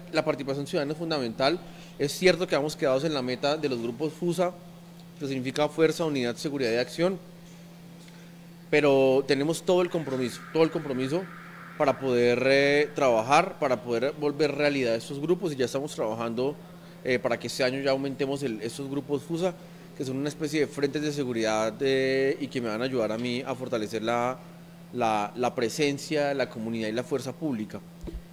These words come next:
Eh, aumentamos, como ustedes se dieron cuenta, el, la, el parque automotor, pero aún faltan u-, unas partes. Vamos a hacer un arreglo total de las cámaras de todo Fusagasugá.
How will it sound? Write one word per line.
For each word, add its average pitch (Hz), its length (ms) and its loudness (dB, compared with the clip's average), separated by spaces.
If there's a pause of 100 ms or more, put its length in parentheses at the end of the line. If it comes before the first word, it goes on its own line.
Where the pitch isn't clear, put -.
(120)
Eh, 117 300 2
aumentamos, 127 600 0
como 151 160 -6
ustedes 127 280 -6
se 147 60 -4
dieron 123 180 -2
cuenta, 135 260 -4
el, 135 260 -2
la, 123 140 0
el 113 300 -2
parque 123 260 -2
automotor, 131 640 -2 (460)
pero 123 140 2
aún 117 180 0
faltan 139 580 0 (140)
u-, 156 180 -8
unas 143 200 -4
partes. 165 520 -2 (460)
Vamos 131 240 0
a - 20 0
hacer 123 160 -4
un 127 80 -4
arreglo 139 400 0
total 117 300 -2
de 135 80 -4
las 123 180 -4
cámaras 139 420 0
de 127 80 -4
todo 123 200 0
Fusagasugá. 131 760 0